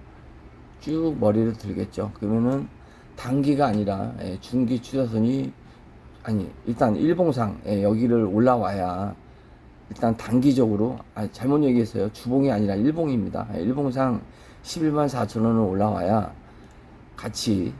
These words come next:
후행 스팬도 올라와서 오늘, 음, 퓨처엠이죠. 예, 퓨처엠처럼 이렇게 강하게 뽑아내줘야 된다. 그래야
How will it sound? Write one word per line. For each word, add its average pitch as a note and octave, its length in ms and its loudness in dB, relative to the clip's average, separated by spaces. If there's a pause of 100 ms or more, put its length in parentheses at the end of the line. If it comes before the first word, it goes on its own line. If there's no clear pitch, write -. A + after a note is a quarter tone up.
후행 - 180 2
스팬도 B2+ 400 0
올라와서 G2 680 2 (440)
오늘, E3 380 2 (560)
음, A2+ 220 -2
퓨처엠이죠. D#3 760 0
예, G2 200 0
퓨처엠처럼 C#3+ 880 -2
이렇게 A#2+ 460 -2 (340)
강하게 B2 480 -2
뽑아내줘야 D#3 560 0
된다. F#2 420 -6
그래야 A#2+ 460 0